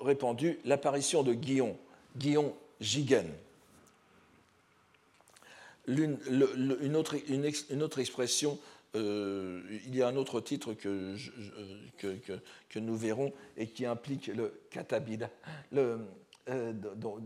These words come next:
que je vous mets, euh, ici, n'est-ce pas ? Donc, euh, n'en retenons que l'essentiel. Il relate l'histoire d'un ermite de Shirakawa, à l'est de Kyoto, alors qu'il était encore attaché,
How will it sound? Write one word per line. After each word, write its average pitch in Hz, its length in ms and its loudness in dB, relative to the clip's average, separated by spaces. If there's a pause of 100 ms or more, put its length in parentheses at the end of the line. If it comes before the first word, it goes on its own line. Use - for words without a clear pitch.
(160)
que 104 140 -6
je 104 140 -6
vous 98 180 -6
mets, 101 340 -4
euh, 98 180 -8 (120)
ici, 98 320 -2
n'est-ce 85 220 -8
pas ? - 140 -12 (1000)
Donc, 160 320 2 (100)
euh, 131 260 8
n'en 175 200 10
retenons 208 360 12
que 151 120 6
l'essentiel. 117 680 4 (400)
Il 185 120 12
relate 214 360 8
l'histoire 185 400 6
d'un 135 160 4
ermite 156 380 6
de 101 120 0
Shirakawa, 151 840 0
à 107 100 0
l'est 117 280 -2
de 92 140 -6
Kyoto, - 480 -2 (1000)
alors 190 320 12
qu'il 156 160 4
était 151 180 8
encore 143 340 10
attaché, 123 600 2